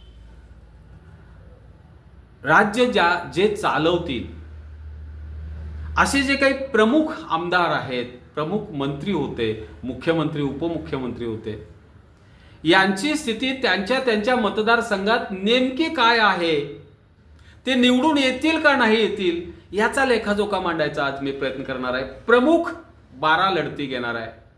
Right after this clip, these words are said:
तुम्हा सर्वांना विनंती आहे, शेवटपर्यंत पोस्ट पहा आणि ल-,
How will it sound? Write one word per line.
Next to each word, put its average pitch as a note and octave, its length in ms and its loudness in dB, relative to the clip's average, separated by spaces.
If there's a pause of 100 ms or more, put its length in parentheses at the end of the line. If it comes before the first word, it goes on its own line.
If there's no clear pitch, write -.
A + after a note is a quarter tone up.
(640)
तुम्हा E3+ 180 2
सर्वांना G3+ 600 4
विनंती F3+ 460 0
आहे, D#3 420 -2
शेवटपर्यंत G#3+ 880 4 (460)
पोस्ट D#3+ 240 -4
पहा A#2+ 360 -6 (840)
आणि C#3+ 260 4
ल-, C#3+ 460 -6